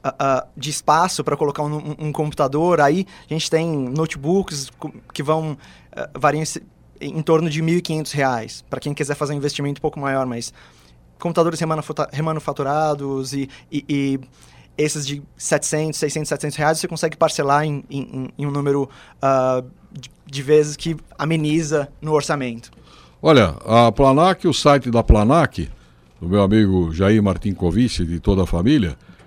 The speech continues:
Speaker 2: é w w w ponto planac ponto com ponto b r. Planac é com C mudo no final, então é planac ponto com ponto b r. O,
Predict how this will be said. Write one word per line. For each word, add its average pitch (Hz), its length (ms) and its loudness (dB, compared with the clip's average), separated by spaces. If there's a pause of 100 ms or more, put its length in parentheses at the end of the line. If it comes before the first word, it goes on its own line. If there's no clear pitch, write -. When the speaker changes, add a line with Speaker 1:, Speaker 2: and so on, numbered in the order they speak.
(120)
Speaker 2:
é 101 300 4
w 117 380 6
w 98 320 4
w 95 260 2
ponto 165 380 2
planac 143 800 2 (160)
ponto 131 280 2
com 113 220 0
ponto 113 300 2
b 104 120 0
r. 76 440 -6
Planac 120 600 2 (400)
é 110 200 2
com 110 340 2
C - 480 0
mudo 110 460 6
no 90 80 0
final, 85 360 2
então 98 200 -4
é 101 80 -2 (160)
planac 131 600 4
ponto 120 360 0
com 110 260 0 (540)
ponto 101 460 2 (220)
b 107 200 4
r. 73 420 -2 (640)
O, 123 1040 8